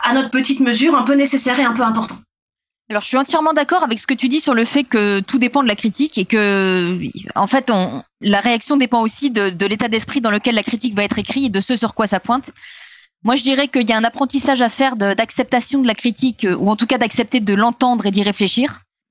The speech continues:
Speaker 2: Ce qui ne veut pas dire qu'on doit prendre pour, euh, argent comptant absolument tout ce qui est, euh, dans les critiques. À titre personnel, il y a deux types de critiques que je ne, ne peux pas accepter. Les premières sont les critiques de mauvaise foi, et ça peut rejoindre en partie ce que tu dis, mais les,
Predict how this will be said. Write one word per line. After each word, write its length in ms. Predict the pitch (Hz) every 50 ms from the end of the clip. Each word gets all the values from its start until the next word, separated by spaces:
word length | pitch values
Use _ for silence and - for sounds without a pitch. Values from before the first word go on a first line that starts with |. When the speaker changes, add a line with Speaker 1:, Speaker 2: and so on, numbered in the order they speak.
| _ _ -
Speaker 2:
Ce 80 | - -
qui 120 | - 233
ne 40 | 196
veut 80 | 226
pas 120 | 220 233 226
dire 140 | 233 247 -
qu'on 100 | 240 220
doit 100 | 214 220
prendre 260 | - - 247 240 214
pour, 140 | 208 208 196
euh, 120 | 190 185
argent 280 | 185 190 185 185 214 202
comptant 320 | - 214 208 - 233 226
absolument 400 | 208 - - 208 196 196 220 208
tout 120 | - 247
ce 60 | 214 -
qui 280 | - - 214 220 214
est, 40 | 208
euh, 240 | 185 180 175 170 170
dans 120 | 175 185
les 80 | 190 190
critiques. 460 | - 202 190 - 262 294 - - - - - - - - - - - - -
À 120 | 196 208
titre 200 | - 262 - -
personnel, 380 | - 247 233 - 254 262 285 302
il 40 |
y 40 | 262
a 40 | 214
deux 200 | 196 185 269 294
types 220 | - - 320 262
de 80 | 233 262
critiques 420 | - - 262 220 - 294 277 -
que 160 | - - 233 208
je 220 | 185 170 190 196
ne, 400 | 196 196 196 190 190 190 190 185
ne 420 | 185 185 180 180 180 180 185 202
peux 200 | 196 - - 262
pas 120 | - 277 262
accepter. 500 | 247 214 - 233 214 - - 233 285 - _ _ _ _ _ _ _ _ _ _ -
Les 140 | 196 208
premières 340 | - - 247 240 254 285 285
sont 100 | - 269
les 100 | 240 226
critiques 280 | - - 247 - 285 247
de 80 | 220
mauvaise 320 | 233 233 233 214 226 208 -
foi, 220 | - 226 240 277
et 20 | 277
ça 240 | - - - 233
peut 140 | 208 - 262
rejoindre 340 | 254 247 247 220 262 254 240
en 60 | 233
partie 280 | - 240 220 - - 262
ce 80 | -
que 60 | - 247
tu 160 | - - 226
dis, 220 | 202 233 262 254
mais 80 | 226 196
les, 260 | 190 185 180 175 165